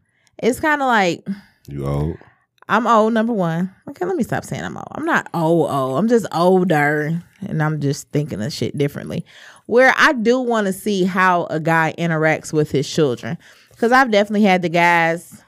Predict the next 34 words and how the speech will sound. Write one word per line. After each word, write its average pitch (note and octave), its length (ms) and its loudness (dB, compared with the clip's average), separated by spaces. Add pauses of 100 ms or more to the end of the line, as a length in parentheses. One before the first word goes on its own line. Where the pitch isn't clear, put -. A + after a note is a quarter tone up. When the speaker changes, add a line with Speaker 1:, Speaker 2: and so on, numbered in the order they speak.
Speaker 1:
where D#3+ 140 -2
they E3 80 2
was E3 100 -2
like, D#3 160 -2
"Oh, D#3+ 140 2
my D#3+ 160 0
kid E3 240 2
live D#3 240 0
out D3 140 -2
of D#3 40 -8
state." D3 260 -2
And F#3 100 -4
I'm E4 120 -2
like, F3 300 -2 (140)
first C#4+ 280 -2
of G#3 80 -6
all, F#3 100 0
I - 120 -4
kinda E3+ 240 -4
feel C3+ 220 -4
some C3+ 120 -12
type - 140 -8
of - 80 -14
way - 140 -8
about - 220 -12
that. - 200 -18 (520)
'Cause F3+ 120 -4
if F3+ 80 2
your E3+ 100 2
kid C4 260 0
live G3 180 2
out E3+ 100 2
of E3+ 80 -2
state, D#3 340 -4